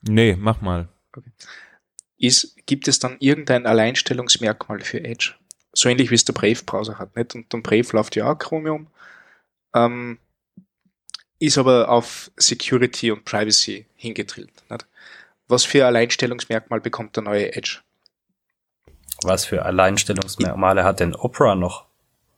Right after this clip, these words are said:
Speaker 2: Ja, das ist eine gute Frage, ne? Mausgesten.
Speaker 3: Ich, ich wollte vorher schon sagen, also w-, w-, wann ist denn das, oder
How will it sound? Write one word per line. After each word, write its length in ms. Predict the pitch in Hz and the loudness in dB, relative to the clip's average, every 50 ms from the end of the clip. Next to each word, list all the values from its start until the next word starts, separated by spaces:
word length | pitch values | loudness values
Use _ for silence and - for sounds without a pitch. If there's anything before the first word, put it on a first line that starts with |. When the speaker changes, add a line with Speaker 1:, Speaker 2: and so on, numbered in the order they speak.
| _ _ _ _ _ _ _ _ _ _ _ - - - - | _ _ _ _ _ _ _ _ _ _ _ -20 -20 -12 0
Speaker 2:
Ja, 180 | 117 117 117 | 2 4 4
das 100 | 113 110 | 4 2
ist 60 | 120 113 | -2 -8
eine 20 | |
gute 260 | - - 110 - 113 | -8 -12 -8 -6 -4
Frage, 300 | - - 107 123 131 123 | 0 2 2 2 2 0
ne? 200 | 107 107 123 139 _ _ _ _ - | -4 -6 -8 -10 _ _ _ _ -14
Mausgesten. 760 | 160 120 104 - - - - - 120 104 - - - 107 - _ _ _ _ _ - - - | -2 2 2 4 4 2 2 0 2 2 0 -2 -2 -8 -18 _ _ _ _ _ -16 -14 -10
Speaker 3:
Ich, 220 | - 107 - - - | -8 -8 -8 -6 -4
ich 240 | - 104 - - - | -4 -4 -4 2 4
wollte 300 | 120 120 139 139 - - _ _ _ | 4 4 4 4 -2 -10 _ _ _
vorher 400 | - - - 131 123 123 120 120 | -6 0 2 4 4 4 4 2
schon 220 | - - 110 104 101 | 0 0 -2 -2 0
sagen, 280 | 107 110 143 196 202 143 | 2 2 4 4 4 2
also 180 | 113 98 110 | 2 0 0
w-, 300 | 110 101 92 92 95 95 | -2 -4 -6 -10 -12 -12
w-, 120 | 101 98 - - | -14 -16 -2 0
wann 200 | 117 123 165 160 | 2 2 4 2
ist 200 | 143 135 - - | 2 0 2 2
denn 140 | 139 123 | 2 2
das, 520 | 117 117 113 - - - - - - - - _ _ _ _ _ _ _ - - | 2 0 0 -2 -4 -6 -6 -8 -10 -14 -18 _ _ _ _ _ _ _ -20 -10
oder 140 | - - 80 | -6 -6 -4